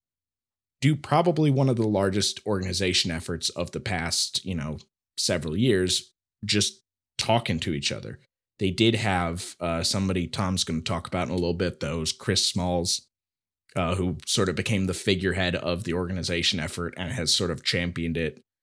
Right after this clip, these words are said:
as it's gone along. Um, I mean, they've been,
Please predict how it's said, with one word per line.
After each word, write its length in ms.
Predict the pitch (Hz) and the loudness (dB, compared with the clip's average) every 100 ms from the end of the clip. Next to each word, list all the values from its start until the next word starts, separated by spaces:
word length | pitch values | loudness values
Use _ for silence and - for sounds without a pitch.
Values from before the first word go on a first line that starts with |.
| _ _ _ | _ _ _
as 180 | 90 80 | -4 -2
it's 160 | 78 | -2
gone 260 | - 82 82 | -2 -2 -2
along. 500 | 80 85 80 87 82 - _ _ _ _ _ - | 0 0 0 -2 -4 -10 _ _ _ _ _ -8
Um, 460 | 90 80 71 76 - _ _ _ _ _ _ _ _ - - - 117 101 - - | -4 -2 -2 -4 -6 _ _ _ _ _ _ _ _ -16 -16 -14 -14 -12 -12 -4
I 100 | 104 | 2
mean, 220 | 107 104 | 4 6
they've 180 | 110 107 | 4 4
been, 460 | 120 117 101 95 | 4 6 4 0